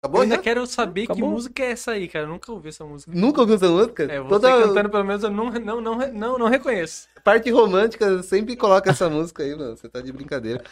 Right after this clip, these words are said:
Speaker 1: O outro colocou aqui a música do Tarzan. Nossa, a música do Tarzan.
Speaker 3: Muito legal.
Speaker 1: Não é a do Tarzan, não, mano.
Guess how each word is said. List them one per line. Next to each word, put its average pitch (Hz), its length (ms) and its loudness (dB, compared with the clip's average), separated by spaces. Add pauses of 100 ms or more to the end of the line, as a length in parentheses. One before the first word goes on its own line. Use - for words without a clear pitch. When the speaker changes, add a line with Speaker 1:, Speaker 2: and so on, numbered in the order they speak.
Speaker 1:
O 147 60 2
outro 151 120 2
colocou 165 160 0
aqui 160 100 -4
a 143 40 -2
música 160 280 -8
do 170 100 -10
Tarzan. 117 640 -6 (220)
Nossa, 113 420 -14
a 104 40 -16
música 107 240 -14
do 107 100 -14
Tarzan. 101 400 -16 (320)
Speaker 3:
Muito 143 120 -10
legal. 147 360 -2
Speaker 1:
Não 131 200 -10
é 147 100 -4
a - 20 -4
do 139 140 -8
Tarzan, 135 380 -4
não, 117 220 -4
mano. 107 200 -10